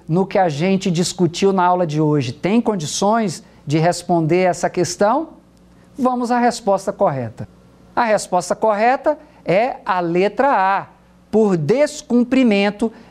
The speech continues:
de qualquer das obrigações impostas por força de outras medidas cautelares. Foi a hipótese que nós trabalhamos na a análise do parágrafo primeiro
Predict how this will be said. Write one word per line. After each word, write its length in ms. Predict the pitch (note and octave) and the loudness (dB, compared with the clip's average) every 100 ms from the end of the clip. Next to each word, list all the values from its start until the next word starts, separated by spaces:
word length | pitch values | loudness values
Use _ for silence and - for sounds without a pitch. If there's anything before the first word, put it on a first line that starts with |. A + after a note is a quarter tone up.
| - | -2
de 160 | F3 | -2
qualquer 800 | G#3+ - B3 B3+ - - A#3 C4+ | -2 0 2 2 0 -2 2 2
das 240 | G#3+ A3+ G#3+ | 0 -2 0
obrigações 840 | G3 G3 F#3 E3 - G#3 A3 E3+ | -2 0 0 -2 -4 -2 -2 0
impostas 600 | F#3+ D#3+ F#3 G#3 G3+ G3 | -2 0 2 0 -2 -10
por 200 | - F#3 | -8 -10
força 360 | - G3 G3 F#3+ | -2 -2 0 -2
de 140 | D#3+ | 0
outras 540 | E3 A3 B3+ B3+ A3+ G3 | 2 2 0 -2 -6 -2
medidas 480 | G#3+ E3 G3 G3 | -4 -2 -2 -2
cautelares. 840 | - F#3+ F#3+ G3+ E3+ D3+ C#3+ C3+ - - - - | -2 -4 0 0 0 0 -2 -6 -14 -20 -20 -14
Foi 300 | - C4 C#4+ | -2 2 4
a 120 | D#4+ | 2
hipótese 800 | D#4+ - G#3 A#3 B3+ G#3 D#3 E3+ | -2 -2 2 2 0 -4 -6 -4
que 100 | F#3+ | -2
nós 300 | F#3 F#3+ F#3+ | 0 0 0
trabalhamos 880 | F#3 E3+ E3+ D#3 F#3 B3+ F#3+ B2 - - - | -2 0 0 0 2 0 -2 -6 -12 -20 -4
na 440 | F3 G3+ A#3 C4+ C#4 - - | 0 2 0 -2 -6 -20 -10
a 360 | - F#3 G3 F#3+ | -2 0 0 0
análise 640 | F3+ G3 A#3+ C4+ C4 C4 | 0 0 0 -2 -2 0
do 140 | A3 | -2
parágrafo 720 | A#3+ A#3 G#3 G3 G3 G3 F#3+ | 0 0 2 2 0 -2 -6
primeiro 720 | - A#3 B3+ A3+ A3 A#3 C#4+ | -4 0 4 4 4 2 -2